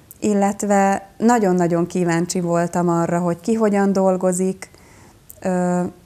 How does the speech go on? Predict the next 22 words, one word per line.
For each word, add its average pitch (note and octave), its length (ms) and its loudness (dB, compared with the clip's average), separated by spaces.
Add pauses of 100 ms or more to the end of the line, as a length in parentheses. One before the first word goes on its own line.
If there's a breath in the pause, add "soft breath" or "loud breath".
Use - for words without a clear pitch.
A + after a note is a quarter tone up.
(460)
és A3+ 160 0
azt D4 200 2
gondolom, F#3 480 2
hogy F#3 340 -2 (1040)
bár F#3+ 520 0 (140)
tényleg F3+ 320 0
az E3+ 120 0
utolsó E3+ 400 -2
órában E3+ 680 0
adtam F3+ 520 -6
le F3 100 -2
a E3+ 60 0
jelentkezést, A3 760 0
de, G3 200 0 (380 loud breath)
de G3 140 -2
hogy G3+ 180 0
akkor G3+ 220 -2
egy G3+ 120 2
nagyon-nagyon F3 600 0
jó E3 300 0 (480)
döntést F3 500 -2
hoz-, F#3+ 320 -8